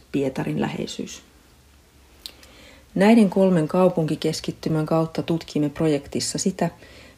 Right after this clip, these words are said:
mitä kirjat ja muut painotuotteet tuhatkahdeksansataaluvun alussa merkitsivät, mitä niille lukijoiden käsissä tapahtui ja millaisia yhteisöjä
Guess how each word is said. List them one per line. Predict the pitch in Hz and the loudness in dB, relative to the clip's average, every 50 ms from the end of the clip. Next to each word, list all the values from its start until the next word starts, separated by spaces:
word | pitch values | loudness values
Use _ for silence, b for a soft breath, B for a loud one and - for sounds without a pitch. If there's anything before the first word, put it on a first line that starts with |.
| B B | B B
mitä | 220 214 - 202 | 2 4 4 4
kirjat | 208 - 196 202 196 156 147 147 - - | 6 6 6 6 6 4 0 -2 0 0
ja | 151 | 0
muut | 156 156 156 147 147 - | 2 2 2 2 0 0
painotuotteet | 160 151 147 143 139 135 135 143 143 147 143 - - - 139 135 - - | 2 2 2 2 0 -2 -2 -2 -2 -2 -4 -6 -6 -6 -6 -6 -6 -8
tuhatkahdeksansataaluvun | - 151 143 151 - - - - 175 160 - - - - 160 151 - 170 - - 151 147 151 156 143 139 143 139 - | -6 -4 -4 -4 -4 -2 -2 -2 -2 -2 -6 -6 -6 -4 -4 -4 -6 -8 -8 -8 -8 -6 -6 -6 -6 -4 -4 -2 0
alussa | - 180 170 165 151 - - 175 | 2 2 2 2 0 -2 -2 0
merkitsivät, | 170 175 175 160 156 - - - - - - - 175 175 - - B B B B B B B B B B | 2 4 4 2 2 0 -4 -8 -8 -6 -6 -6 -6 -6 -10 -12 B B B B B B B B B B
mitä | - 214 - 220 | 0 4 6 6
niille | 208 196 180 175 175 175 | 8 8 8 6 6 6
lukijoiden | 185 190 190 - 160 151 143 143 139 139 139 | 6 4 4 2 0 2 2 2 0 0 -2
käsissä | 139 160 160 - - - - - - | -2 -4 -4 -4 -6 -8 -6 -6 -4
tapahtui | 120 - 190 185 - 175 170 - - - 165 160 160 - b b b b b b b b b | -2 0 0 0 0 -2 -4 -6 -6 -6 -6 -6 -6 -8 b b b b b b b b b
ja | 190 | 6
millaisia | 190 208 214 196 170 156 151 147 - - - - | 8 10 10 8 8 4 2 2 2 2 2 2
yhteisöjä | - 196 170 - - - 139 135 - - - 143 147 | 2 2 0 -2 -4 -4 -4 -4 -4 -4 -4 -4 -4